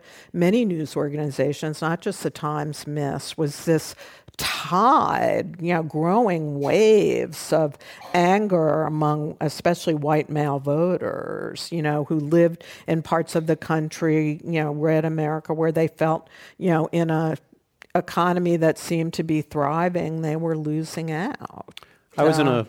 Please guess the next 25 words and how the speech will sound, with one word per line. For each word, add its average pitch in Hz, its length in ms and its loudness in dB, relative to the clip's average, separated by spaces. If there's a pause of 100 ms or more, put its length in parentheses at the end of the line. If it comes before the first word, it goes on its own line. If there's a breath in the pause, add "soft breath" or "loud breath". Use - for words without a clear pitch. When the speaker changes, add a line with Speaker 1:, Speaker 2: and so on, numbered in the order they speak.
(120)
Speaker 2:
a, - 60 -2
I 147 40 4
was 147 120 4
at 147 80 2
a - 40 2
Speaker 1:
and 190 120 2
Speaker 2:
Christmas 202 220 2
Speaker 1:
they 220 60 2
were 214 120 4
Speaker 2:
store. 139 260 2
Speaker 1:
detached, 240 560 0 (180)
you 202 160 0
know, 156 140 2
from 151 380 -2
that. 143 400 -2
When, 170 320 2 (400 loud breath)
when 190 240 4
I 190 240 6
was 185 760 4
editor 156 420 2
of 151 120 -2
the 151 120 0
Times, 156 500 -2
we 160 280 2
opened 156 680 0